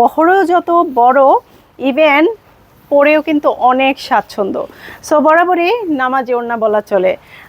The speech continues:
আর এরকম একটা ওড়না আপু এবং ভাইয়াদের ডেডিকেটেড করে বলবো যে যদি আন্টি মনিদের জন্য যারা নামাজ পড়ে বা সব সময় দেখবেন বাড়ির মুরব্বীরা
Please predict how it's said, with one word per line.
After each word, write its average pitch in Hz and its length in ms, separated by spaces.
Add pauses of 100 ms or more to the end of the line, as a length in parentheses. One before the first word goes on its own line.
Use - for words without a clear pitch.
(200)
আর 233 80 (140)
এরকম 339 260 (120)
একটা 339 160 (100)
ওড়না 302 280 (480)
আপু 339 160 (140)
এবং 320 140 (120)
ভাইয়াদের 302 500
ডেডিকেটেড 294 480 (100)
করে 285 160 (120)
বলবো 240 280 (280)
যে 226 100 (140)
যদি 269 200 (140)
আন্টি 269 280
মনিদের 294 480
জন্য 254 200 (260)
যারা 254 180 (100)
নামাজ 254 240 (140)
পড়ে 240 180 (120)
বা 247 80 (120)
সব 359 140 (100)
সময় 349 280
দেখবেন 285 320
বাড়ির 262 300
মুরব্বীরা 247 500